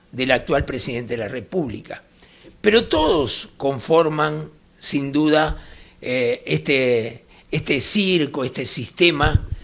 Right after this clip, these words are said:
¿eh? Para ingresar es muy difícil. Si sos muy honesto y querés cambiar las cosas,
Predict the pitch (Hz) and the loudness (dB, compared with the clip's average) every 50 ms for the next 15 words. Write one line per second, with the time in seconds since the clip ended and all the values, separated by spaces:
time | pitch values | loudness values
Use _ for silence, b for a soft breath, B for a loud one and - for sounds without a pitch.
0 | B B B B - 135 151 156 - - _ _ - 143 143 156 160 156 151 147 | B B B B -8 -6 -6 -6 -8 -14 _ _ 4 6 6 6 4 2 2 0
1 | 156 160 170 160 - - 226 233 233 226 208 160 147 147 156 147 139 139 135 - | 2 0 2 0 2 4 4 4 4 4 2 0 0 -2 -2 -2 -2 -2 -2 -2
2 | 214 226 226 202 - - 143 147 151 165 185 185 - - b b b b b b | -2 -2 0 0 -2 -2 -2 -2 -4 -4 -6 -10 -12 -14 b b b b b b
3 | b b b b b b _ - - - - 175 165 160 151 - - - 202 190 | b b b b b b _ -6 -4 0 2 2 2 4 4 4 4 4 4 4
4 | 196 165 - - - - 151 175 202 220 208 202 196 196 214 233 226 220 - - | 4 4 2 2 2 0 0 2 2 2 2 2 2 2 2 0 0 0 0 -2
5 | 156 143 - 156 139 131 170 - - 202 165 147 135 147 151 139 143 139 - - | -2 0 2 2 2 2 2 2 2 2 2 2 2 2 2 2 0 -4 -4 -4
6 | 196 202 214 185 - - 190 170 165 - | -2 -2 0 0 2 2 0 0 -2 -6